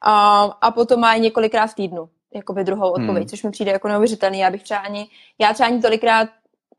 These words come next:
Speaker 1: denně rozhodně podcasty neposlouchám, ale tohle mi přijde jako zajímavý. Jinak, co jsi říkal o té věkové kategorii, tak sice je fajn jakoby vědět, jaká věková kategorie na tom podcastu je,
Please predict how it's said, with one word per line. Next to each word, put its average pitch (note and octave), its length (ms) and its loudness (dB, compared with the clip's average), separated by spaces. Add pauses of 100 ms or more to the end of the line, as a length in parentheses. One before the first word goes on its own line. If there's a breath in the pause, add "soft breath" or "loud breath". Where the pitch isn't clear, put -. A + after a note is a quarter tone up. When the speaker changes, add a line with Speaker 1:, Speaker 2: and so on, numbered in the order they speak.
Speaker 1:
denně A#3 320 4
rozhodně A#3 280 0
podcasty G#3+ 380 -4
neposlouchám, G#3 680 -4 (380 soft breath)
ale G3 800 2
tohle G#3+ 180 -4
mi A3 80 -4
přijde G#3+ 220 -6
jako G#3+ 160 -4
zajímavý. G3 380 -4
Jinak, G#3 220 -4
co C4+ 100 -8
jsi D#4 120 0
říkal C4 300 -2
o B3 40 -4
té C#4+ 120 -4
věkové C4 300 -2
kategorii, B3 580 -2 (540 soft breath)
tak B3 340 4
sice C4+ 240 0
je C#4+ 200 2
fajn A#3 340 0
jakoby C4 300 -2
vědět, A3+ 280 2
jaká A3+ 360 -4 (100)
věková A3+ 440 -2
kategorie A3+ 440 -2
na G#3+ 60 -4
tom A3+ 140 -6
podcastu A3+ 480 -6
je, G3+ 140 2